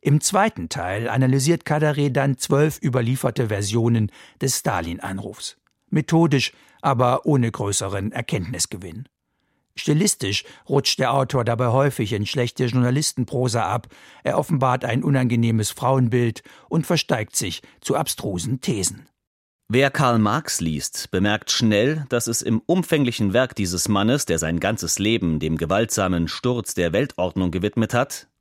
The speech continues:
Speaker 2: keinen Platz für Mitgefühl oder Reue angesichts von Strömen vergossenen Bluts gibt.
Speaker 1: Am erstaunlichsten aber ist, dass Kadare den Dreh- und Angelpunkt seiner eigenen Geschichte nicht im Blick hat. Stalin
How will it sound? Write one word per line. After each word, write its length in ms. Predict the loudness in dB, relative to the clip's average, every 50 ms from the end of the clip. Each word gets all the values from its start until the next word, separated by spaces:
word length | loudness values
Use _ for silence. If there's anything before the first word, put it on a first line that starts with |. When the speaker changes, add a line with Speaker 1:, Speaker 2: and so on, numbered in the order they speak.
| _ -4
Speaker 2:
keinen 380 | -2 0 2 2 2 0 -2
Platz 420 | -4 -4 -2 -2 -2 -2 -4 -8 -10
für 240 | -4 -2 0 2 2
Mitgefühl 720 | 2 0 -2 -2 -4 -4 -4 -2 -2 -2 0 0 0 -2
oder 260 | -2 0 0 0 0
Reue 500 | 0 2 2 2 4 2 2 -2 -4 -6 -4
angesichts 580 | -2 -2 0 0 -2 -2 -4 -4 -6 -6 -8 -8
von 180 | -6 -6 -4
Strömen 720 | -6 -8 -8 -6 -4 -2 0 2 2 2 2 2 0 0 -2
vergossenen 720 | -2 -4 -4 -2 -2 -2 -2 -2 0 0 2 2 2 0
Bluts 400 | 0 -2 -2 -2 -4 -6 -8 -8
gibt. 360 | -8 -8 -10 -10 -14 -20 -20 _ _ _ _ _ _ _ _ _ _ _ _ 0
Speaker 1:
Am 120 | 2 2
erstaunlichsten 640 | 2 2 2 2 2 4 4 4 4 2 0 -2 0
aber 240 | 0 0 2 2 2
ist, 220 | 2 0 0 0
dass 180 | 0 -2 -2 -2
Kadare 500 | -2 0 0 2 2 2 2 2 2 2
den 220 | 2 2 2 2
Dreh- 280 | 2 0 2 2 4 4
und 200 | 4 2 0 -2
Angelpunkt 640 | 0 2 4 4 4 2 2 0 0 0 0 0
seiner 240 | 0 0 0 0 0
eigenen 380 | 0 0 2 2 4 4 4 2
Geschichte 580 | 2 0 0 0 -2 -2 -4 -4 -6 -6 -6 -8 -12 -18 _ _ _ -4
nicht 240 | -2 -2 -2 -2 -2
im 120 | 0 0
Blick 280 | 0 -2 -4 -6 -8 -12
hat. 200 | -14 -16 -18 -20 _ _ _ _ _ _ _ _ _ _
Stalin 540 | -6 -2 0 2 2 4 4 4 4 4